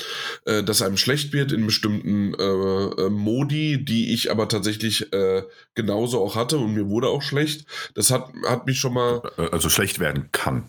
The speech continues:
Speaker 2: Also
Speaker 1: schlecht werden
Speaker 2: ja,
Speaker 1: kann,
Speaker 2: kann,
Speaker 1: aber
Speaker 2: ja,
Speaker 1: mir
Speaker 2: genau.
Speaker 1: wurde komplett schlecht, also während ich das gespielt habe. Okay, also schlecht werden kann, da, da hast du natürlich recht,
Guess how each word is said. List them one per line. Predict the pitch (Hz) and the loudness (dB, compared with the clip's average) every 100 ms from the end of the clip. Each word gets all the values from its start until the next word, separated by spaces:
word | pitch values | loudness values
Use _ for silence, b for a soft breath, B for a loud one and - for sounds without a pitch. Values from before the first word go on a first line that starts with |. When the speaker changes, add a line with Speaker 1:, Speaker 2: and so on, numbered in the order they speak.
| - | -12
Speaker 2:
Also | - | -4
Speaker 1:
schlecht | - 143 147 143 | 0 0 0 0
werden | 123 113 | -2 0
Speaker 2:
ja, | |
Speaker 1:
kann, | 135 180 | 0 0
Speaker 2:
kann, | 190 | 0
Speaker 1:
aber | 123 110 | 0 0
Speaker 2:
ja, | 78 | 0
Speaker 1:
mir | 143 | 0
Speaker 2:
genau. | 117 | 0
Speaker 1:
wurde | 135 165 - | -2 -2 -2
komplett | 127 113 127 | -4 -2 -2
schlecht, | - 143 147 - | 0 0 0 0
also | 101 104 - 98 | 0 0 -2 -4
während | 98 117 123 117 | 0 0 0 -2
ich | 110 - | -2 0
das | 117 - | 0 0
gespielt | 117 - 120 95 | -2 0 0 2
habe. | 73 50 - _ _ _ _ _ _ _ _ | 0 -2 -8 _ _ _ _ _ _ _ _
Okay, | 104 110 104 - - - | -4 0 -2 -4 -12 -2
also | 101 104 | 0 2
schlecht | 123 113 - | 0 0 0
werden | 101 101 | 0 0
kann, | 87 92 90 - | 0 0 0 -2
da, | - | -2
da | - | 0
hast | 101 92 | -2 0
du | 107 | -2
natürlich | - - - | -2 -6 0
recht, | 107 139 | 0 0